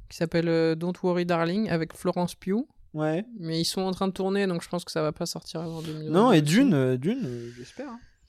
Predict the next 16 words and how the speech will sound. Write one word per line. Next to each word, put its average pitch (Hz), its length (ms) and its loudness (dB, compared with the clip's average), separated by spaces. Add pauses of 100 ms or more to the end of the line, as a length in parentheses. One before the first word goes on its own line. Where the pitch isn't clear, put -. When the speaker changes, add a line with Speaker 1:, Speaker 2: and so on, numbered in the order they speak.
(140)
Speaker 1:
Ouais, 175 340 10
Dune, 202 320 6
euh, 160 320 8
j'hésite 160 460 4
à 202 80 8
voir 180 200 6
le 170 140 4
Lynch 180 300 0
avant. 160 220 0 (600)
Speaker 2:
Moi, 151 300 -2
non. 135 180 -2 (260)
Moi, 135 100 -4
j'ai 135 80 -4
pas 135 100 -6
envie. 123 200 -6 (120)
Speaker 1:
Ouais. 170 280 -2